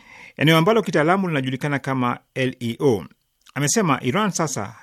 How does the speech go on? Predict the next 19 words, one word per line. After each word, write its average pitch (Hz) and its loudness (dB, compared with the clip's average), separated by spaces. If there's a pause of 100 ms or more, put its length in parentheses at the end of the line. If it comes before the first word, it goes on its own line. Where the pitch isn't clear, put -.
(140)
inaweza 139 0
kutoa 131 -4
huduma 117 -6
kwa 131 -6
nchi 135 -6
zingine 123 -2
katika 107 -8
uga 113 -4 (480)
wa 123 0
kurusha 117 -4
satelaiti 98 -8
hizo 110 -2
katika 117 -6 (340)
eneo 104 -4
hilo 104 -4
la 95 -8
anga 98 -10
za 90 -12
juu. 110 -2